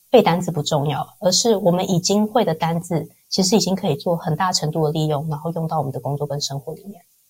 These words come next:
比较像这样。欢迎大家去看电影，<laughs> 那部电影真的很好看，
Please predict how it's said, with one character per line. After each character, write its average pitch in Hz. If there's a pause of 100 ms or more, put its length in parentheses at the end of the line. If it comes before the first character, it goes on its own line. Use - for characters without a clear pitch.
(240)
比 196
较 170
像 165
这 165
样。 160 (1000)
欢 214
迎 196
大 196
家 185
去 196
看 175
电 170
影， - (260)
<laughs> 855 (100)
那 269
部 262
电 143
影 - (800)
真 247
的 233
很 240
好 -
看， -